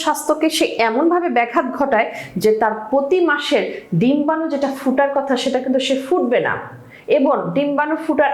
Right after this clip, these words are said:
আগেই তার এত ব্লিডিং হবে যে সে স্বাভাবিক প্রক্রিয়ায় বাচ্চা ধারণ করতে পারবে না, এবং তখন দেখা যাবে তার বিবাহিত জীবনেই একটি বিরাট বিষণ্ণতা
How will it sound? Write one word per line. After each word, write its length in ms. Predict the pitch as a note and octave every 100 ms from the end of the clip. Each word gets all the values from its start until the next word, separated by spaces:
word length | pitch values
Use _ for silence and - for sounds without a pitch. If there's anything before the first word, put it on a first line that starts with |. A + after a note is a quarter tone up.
| -
আগেই 220 | C4 D#4+ B3 - - -
তার 140 | A3+ - G#3
এত 120 | G#3 D4+ C4+
ব্লিডিং 320 | E4 F4 F4+ F4 F4
হবে 200 | C4+ C4 A#3+
যে 60 | A#3+
সে 100 | B3+ -
স্বাভাবিক 360 | A3 G3 C4+ C4+ C#4
প্রক্রিয়ায় 320 | C#4 C4 G#3
বাচ্চা 280 | E3+ - A3 -
ধারণ 200 | D#3+ D#3+ D#3+
করতে 200 | D#3+ D#3+ C3
পারবে 220 | G#2+ G#2+
না, 60 | G#2+ G#2 - - - - - - - B3
এবং 180 | B3+ D#3+ D#3 - - - - - - -
তখন 200 | A#3 B3 A3+ - A3+
দেখা 200 | A#3 A#3+ B3
যাবে 180 | G3+ F3+ F3+
তার 140 | F3+ - - F#3
বিবাহিত 380 | A3 B3 C4+ C4+ B3 A#3
জীবনেই 460 | B3+ D4+ B3 D3 D3 - - - G3
একটি 200 | - A3 G#3 - F3+ E3+
বিরাট 360 | A#3+ B3 B3 - - - G#3+
বিষণ্ণতা 460 | - C#4 C4 G#3